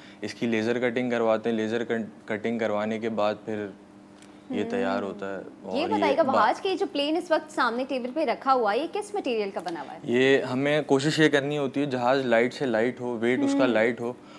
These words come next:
Speaker 1: और उसकी स्ट्रेंथ भी अच्छी हो। तो ये बालसा मटेरियल पे बना हुआ है।
Speaker 2: ओके।
Speaker 1: बालसा का स्ट्रेंथ to weight ratio बहुत अच्छा होता है। ये वुड, अ, normally यहाँ नहीं मिलती। हमें इंपोर्ट
Speaker 2: हम्म।
Speaker 1: करवानी पड़ती
Speaker 2: यानी कि
Speaker 1: है।
Speaker 2: एक वुड है, बालसा तो I guess वुड
Speaker 1: बालसा
Speaker 2: होती है ना?
Speaker 1: वुड है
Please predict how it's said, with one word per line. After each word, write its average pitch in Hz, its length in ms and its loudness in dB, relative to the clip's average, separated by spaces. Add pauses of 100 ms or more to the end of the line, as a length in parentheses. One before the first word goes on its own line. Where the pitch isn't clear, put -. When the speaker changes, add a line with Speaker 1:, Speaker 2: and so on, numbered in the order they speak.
Speaker 1:
और 110 100 2
उसकी 117 200 -4
स्ट्रेंथ 120 380 -2
भी 123 100 0
अच्छी 110 260 -4
हो। 101 60 -4
तो 120 140 -4
ये 123 120 2
बालसा 117 460 2
मटेरियल 120 460 0
पे 127 100 -2
बना 104 220 0
हुआ 113 140 -2
है। 131 60 -8 (140)
Speaker 2:
ओके। 208 400 -6
Speaker 1:
बालसा 117 440 4
का 139 140 2
स्ट्रेंथ 127 400 -2
to 135 60 -4
weight 127 360 2
ratio 123 260 -2
बहुत 123 200 0
अच्छा 117 260 -2
होता 107 200 -2
है। 110 60 2
ये 113 100 2
वुड, 120 440 -2
अ, 120 280 0 (200)
normally 120 400 0
यहाँ 120 500 -2
नहीं 120 220 -2
मिलती। 120 400 -4 (320)
हमें 110 180 -2
इंपोर्ट 113 240 0
Speaker 2:
हम्म। 117 100 -4
Speaker 1:
करवानी 117 320 0
पड़ती 110 220 -2
Speaker 2:
यानी 294 120 2
कि 359 60 2
Speaker 1:
है। 381 180 0
Speaker 2:
एक 370 120 -6
वुड 262 260 4
है, 196 160 0
बालसा 226 360 2
तो 320 100 -4
I 277 140 4
guess - 280 -4
वुड - 100 6
Speaker 1:
बालसा 113 260 6
Speaker 2:
होती 117 120 4
है 101 60 0
ना? 101 60 2
Speaker 1:
वुड 90 80 -4
है - 80 -6